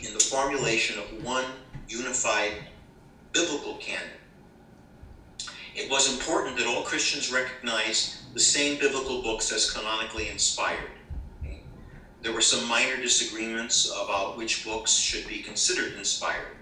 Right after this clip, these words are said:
Huh? One of the ways that this was settled was that many churches throughout the world wanted to make sure they were following the same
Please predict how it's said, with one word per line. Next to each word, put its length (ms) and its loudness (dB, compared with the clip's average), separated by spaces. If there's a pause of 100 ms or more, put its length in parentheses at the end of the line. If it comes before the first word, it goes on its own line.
(100)
Huh? 180 -4 (880)
One 260 2
of 60 0
the 120 2
ways 360 4
that 160 0
this 180 0
was 180 6
settled 600 0 (880)
was 160 2
that 180 0
many 260 2
churches 680 4
throughout 300 2
the 80 -2
world 380 2
wanted 260 0
to 100 -2
make 160 0
sure 300 2
they 140 -2
were 100 -2
following 440 0
the 80 -6
same 580 2